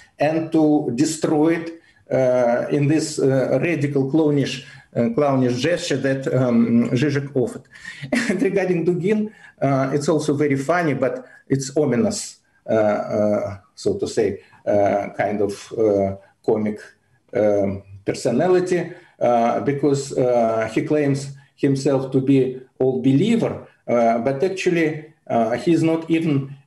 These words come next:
a neo-paganist. This would be a compliment to him. Uh, his religion is that of, uh, non-being, of emptiness. And, uh, I wrote about it in my article on,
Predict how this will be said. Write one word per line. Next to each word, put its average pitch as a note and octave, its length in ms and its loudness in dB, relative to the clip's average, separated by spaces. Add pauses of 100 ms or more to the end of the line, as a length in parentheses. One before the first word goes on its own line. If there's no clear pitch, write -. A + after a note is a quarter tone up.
a C3 300 0
neo-paganist. D3 1000 0 (260)
This C#3+ 320 0
would C3+ 180 0
be C3+ 380 2 (140)
a A#2+ 60 -2
compliment C#3 560 0
to B2+ 60 2
him. G2 420 0 (400)
Uh, B2 260 0
his G#3+ 200 0
religion F3+ 540 2
is C#3 240 0
that E3 240 0
of, C#3 300 -2 (280)
uh, B2 340 2
non-being, C3+ 680 0 (180)
of A#2 280 -2
emptiness. - 760 -6 (460)
And, A#2+ 300 -2
uh, A#2 580 2
I F3 140 2
wrote D#3 240 2
about B2 380 0
it C3 120 0
in A#2 120 2
my B2+ 180 0
article B2+ 540 -2
on, A#2 260 0